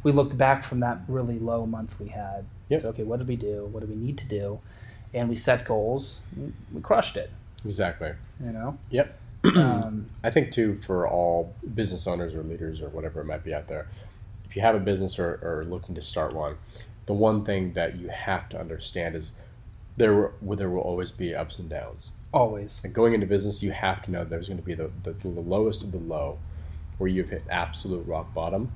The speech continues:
Speaker 2: and it's going to happen. You're not gonna get around it.
Speaker 1: Nothing.
Speaker 2: So
Speaker 1: It has
Speaker 2: there,
Speaker 1: to happen.
Speaker 2: it has, yeah, the only way you're gonna get better is to grow. So,
Speaker 1: Yeah.
Speaker 2: um, we hit that, and today, like, that was our low of the low. Like, I
Speaker 1: Ninety-seven
Speaker 2: remember that.
Speaker 1: cents.
Speaker 2: Yeah.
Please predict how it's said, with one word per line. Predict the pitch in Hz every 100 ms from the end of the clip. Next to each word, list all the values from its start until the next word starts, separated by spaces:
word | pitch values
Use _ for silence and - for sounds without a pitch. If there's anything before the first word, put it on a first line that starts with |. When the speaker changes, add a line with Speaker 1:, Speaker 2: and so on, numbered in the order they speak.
| - -
Speaker 2:
and | 101
it's | 90
going | 101 104 95
to | 80
happen. | 85 80 78 80
You're | 90
not | 90 92
gonna | 85
get | 78
around | 73 71 71 71
it. | -
Speaker 1:
Nothing. | 151 117 110 110 - -
Speaker 2:
So |
Speaker 1:
It | 151
has | - 180 -
Speaker 2:
there, | -
Speaker 1:
to | 110
happen. | - 113
Speaker 2:
it | 110
has, | 151 139 -
yeah, | 123 110
the | 131
only | 175
way | 147
you're | 120
gonna | 107
get | 82
better | 87 82 80
is | -
to |
grow. | - 80 -
So, | - 82 80
Speaker 1:
Yeah. | - 87 - - -
Speaker 2:
um, | 92 85 76 - - - - - - - -
we | 101 104 101
hit | 104 98
that, | 104 107
and | 92 87 82 80 - - -
today, | - 87 87 85 87
like, | 78 80 104
that | 101
was | 95 90
our | 82
low | 82 78 78
of | 76
the | 78
low. | 71 - 73 - - - - - -
Like, |
I |
Speaker 1:
Ninety-seven | 76 76 - -
Speaker 2:
remember | - -
that. | -
Speaker 1:
cents. | - -
Speaker 2:
Yeah. | 101 62